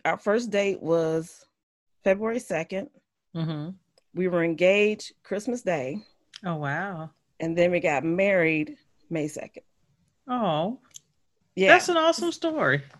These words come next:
Speaker 1: <laughs>
Speaker 2: That is
Speaker 1: So,
Speaker 2: an
Speaker 1: yeah.
Speaker 2: awesome story. And, you know, the
Speaker 1: Yeah.
Speaker 2: funny thing is, is you may mention in the beginning that, you know, online dating can be dangerous. You know, the unfortunate part is we have had women who have met someone online,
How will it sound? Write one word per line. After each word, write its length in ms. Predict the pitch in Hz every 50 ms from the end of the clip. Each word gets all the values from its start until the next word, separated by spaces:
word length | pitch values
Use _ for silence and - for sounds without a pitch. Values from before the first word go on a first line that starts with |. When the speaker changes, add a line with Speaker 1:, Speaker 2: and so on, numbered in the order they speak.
| _ -
Speaker 1:
<laughs> 20 | - 330 302 392 185 - 320 294 - 339 330 - - 330 - - - - - - - -
Speaker 2:
That 200 | 180 220 247 269
is 100 | 277 277
Speaker 1:
So, 40 | -
Speaker 2:
an 40 | 262
Speaker 1:
yeah. 60 | 254 240 240
Speaker 2:
awesome 260 | 247 185 214 247 233
story. 640 | - - 233 208 175 139 127 123 147 165 160 139 -
And, 180 | - 208 208 214
you 80 | 233 240
know, 140 | 240 247 226
the 60 | 196
Speaker 1:
Yeah. 60 | -
Speaker 2:
funny 240 | - 262 262 277 277
thing 240 | - - 233 226 226
is, 240 | 240 240 233 208 196
is 140 | 202 190
you 100 | 220 214
may 200 | 202 202 202 196
mention 460 | 185 180 185 214 233 226 - 214 190 185
in 60 | 175
the 60 | 170
beginning 760 | 156 160 165 151 170 208 269 294 247 180 170 165 165 143 -
that, 500 | 139 160 156 151 143 127 110 - - -
you 120 | 202 190 185
know, 240 | 180 165 160 156 147
online 480 | - - 185 233 294 359 370 320 277 240
dating 280 | 247 247 302 330 302
can 120 | 254 254 220
be 120 | 190 185
dangerous. 640 | 165 165 160 190 233 220 - - 82 82 104 - -
You 140 | 160 180 185
know, 100 | 175 160 151
the 140 | 156 156 147
unfortunate 540 | 180 190 - - 214 226 226 - 226 185 -
part 180 | - 185 175 175
is 100 | 175 165
we 160 | 175 208 220
have 160 | 196 220 190
had 420 | 160 165 180 180 220 247 240 214 175
women 320 | 170 165 160 160 156 151 156
who 200 | 156 165 156 156
have 300 | 143 160 151 147 143 143
met 260 | 143 156 175 - 139
someone 380 | - - 180 175 170 170 165 165
online, 720 | 160 160 165 165 160 160 156 156 156 156 156 156 156 156